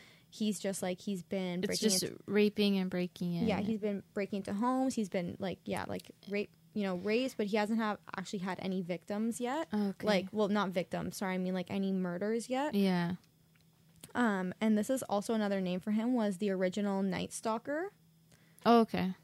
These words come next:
Speaker 1: Because now, you know, Richard Ramirez is, like, the Night Stalker, but they like to call him the original Night
Speaker 2: The
Speaker 1: Stalker 'cause he
Speaker 2: original.
Speaker 1: would break into homes in the middle of the night.
Speaker 2: Yeah, that was his M O.
Speaker 1: That was his M O. Um,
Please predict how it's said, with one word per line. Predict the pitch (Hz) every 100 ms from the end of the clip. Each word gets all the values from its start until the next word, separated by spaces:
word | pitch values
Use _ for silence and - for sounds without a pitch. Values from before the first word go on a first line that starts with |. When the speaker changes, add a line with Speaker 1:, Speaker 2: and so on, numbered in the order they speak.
| -
Speaker 1:
Because | 226 226 220
now, | 208 208
you | 196
know, | 214 185
Richard | 202 196 208
Ramirez | 196 190 185 196 202
is, | 185
like, | 185 175
the | 196
Night | 180 185
Stalker, | - 214 220 254 269
but | 220 202
they | 214
like | 202 214
to | -
call | - 190 190
him | 190 196 202
the | 190
original | 175 170 175 185 220 226
Night | 226 220
Speaker 2:
The |
Speaker 1:
Stalker | 202 196
'cause | 190
he | 196
Speaker 2:
original. | 180 175 202
Speaker 1:
would | 196 185
break | 196 185
into | 196 196
homes | 190 185 185
in | 190
the | 190
middle | 180 185
of | 185 180
the |
night. | 185 170 196 277 - -
Speaker 2:
Yeah, | 196 196 180 175
that | 185
was | 180 180 -
his | 190 180 180 - -
M | 190 180
O. | 170 165
Speaker 1:
That | 214 202
was | 202
his | 254 220
M | 214 196
O. | 104 233 320 - - - - -
Um, | 208 202 185 101 196